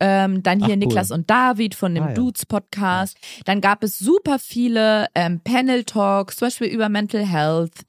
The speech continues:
Speaker 1: Da war Mirella vom Kanal Mir relativ egal, war auf der Bühne.
Speaker 2: Ah, ja.
Speaker 1: Es gab ein Gespräch rund um diesen Podcast, der da gerade rauskam, hier The Boys oder so, diese Axel Springer-Geschichte.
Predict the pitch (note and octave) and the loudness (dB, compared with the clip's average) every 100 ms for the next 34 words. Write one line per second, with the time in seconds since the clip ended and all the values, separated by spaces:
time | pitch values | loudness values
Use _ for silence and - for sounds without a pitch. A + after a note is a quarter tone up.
0 | - - - G#3 G#3+ A#3 C#4 - D3+ D#3+ | -20 -20 -2 0 2 2 0 0 0 2
1 | D#3 E3 G3+ F#3+ A3 G3+ G#3+ G#3+ A3+ A3+ | 2 2 -2 -2 -2 0 0 0 -2 -2
2 | A#3+ B3 G#3 D3 D#3 D#3 D#3+ B2 - E3+ | -4 -4 0 2 2 2 -2 -4 -4 -6
3 | D3 D#3 D#3 D#3 C#3 A#2+ D3 B2 G3 G#3+ | -4 -4 -4 -4 -4 -4 -2 0 2 0
4 | - - F#3+ F#3+ F#3+ G3 - - E3 F3 | -4 0 2 4 2 -2 -8 -4 0 2
5 | F3+ F3+ F3 E3+ E3+ E3+ E3+ F3+ - - | 0 0 -2 -2 -4 -4 0 0 -2 -4
6 | G#3 A3+ - G#3+ G3 G3 F3 F#3 - - | -2 -2 0 -2 0 0 -2 -4 -4 -4
7 | - G#3 - G3 F#3 F3 F3 E3 D#3+ F3+ | -2 -2 -2 0 0 0 0 0 0 -2
8 | - F3 E3+ F3 F3+ F3 E3 D#3 E3 G#3 | -2 0 2 0 0 0 0 2 2 2
9 | A3+ A#3 - G3 F#3+ F3 D#3+ - - A3 | 2 -2 -2 0 0 -2 -2 -4 -4 -6
10 | - G#3 F#3+ F3+ - F#3 - F3+ | -4 -2 0 -2 -6 -8 -4 -4